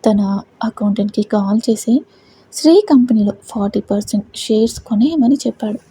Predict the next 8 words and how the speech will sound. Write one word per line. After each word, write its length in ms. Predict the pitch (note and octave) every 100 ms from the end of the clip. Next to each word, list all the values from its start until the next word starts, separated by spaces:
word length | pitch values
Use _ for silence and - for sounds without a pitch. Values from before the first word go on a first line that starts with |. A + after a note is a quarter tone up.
| _ _ - - _ -
అకౌంటెంట్, 720 | C4 - G4+ G4+ C#4+ B3 C#4 - -
"అలాగే 380 | A3 G3+ G3+ G#3
సార్," 340 | - G3+ G3+ - -
అని 180 | G#3 A3 A3
చెప్పి 240 | G#3 - A#3+ - - - - -
ఆ 60 | E4+
ప్రాసెస్లో 600 | - B3+ A#3 A#3 - C4
పడ్డాడు. 420 | D#4 B3 G#3+ G#3